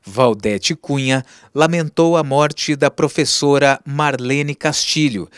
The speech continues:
vítima deste grave acidente que ocorreu no estado de São Paulo.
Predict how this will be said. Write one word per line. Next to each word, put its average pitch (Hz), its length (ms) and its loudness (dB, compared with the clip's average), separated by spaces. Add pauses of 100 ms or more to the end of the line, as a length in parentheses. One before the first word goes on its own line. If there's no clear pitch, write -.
(260)
vítima 151 640 -2
deste 127 520 -2
grave 113 600 0
acidente 120 760 -2 (320)
que - 100 0
ocorreu 151 560 2
no 151 120 -4
estado 139 480 0
de 135 100 -6
São 147 240 -2
Paulo. 104 500 2